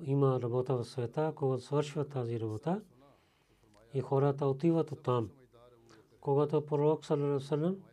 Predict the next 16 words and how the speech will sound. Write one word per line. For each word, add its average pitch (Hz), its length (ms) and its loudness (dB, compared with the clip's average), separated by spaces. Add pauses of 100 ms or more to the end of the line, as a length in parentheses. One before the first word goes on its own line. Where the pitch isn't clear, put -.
(2750)
слуша 143 680 0
този 123 300 0
разказ, 120 360 -4
каза, 123 400 -4 (680)
най-повече 147 920 4 (360)
има 143 280 2
знание 131 400 4
Абу 120 160 -2
Бакър. 120 360 0 (680)
Ако 131 260 -2
в 131 80 0
света, 139 640 -2 (140)
ако 127 320 -2
някой 123 340 0
имаше 123 400 -2
приятел, 123 440 -2